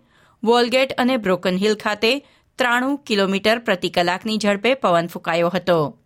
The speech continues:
બીજી તરફ નવેમ્બર મહિનામાં ક્યારેય ન નોંધાઈ હોય તેવી ઠંડી પણ સિડની સહિત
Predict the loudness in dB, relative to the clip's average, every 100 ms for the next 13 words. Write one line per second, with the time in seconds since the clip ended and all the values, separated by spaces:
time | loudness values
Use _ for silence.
0 | _ _ _ _ _ _ _ _ _ -2
1 | 0 0 0 0 0 0 2 2 2 2
2 | 2 2 0 0 -2 -2 0 2 0 2
3 | 0 0 -2 0 0 2 0 0 0 -2
4 | -2 -2 0 0 0 -2 -2 -2 -2 0
5 | -2 0 0 -2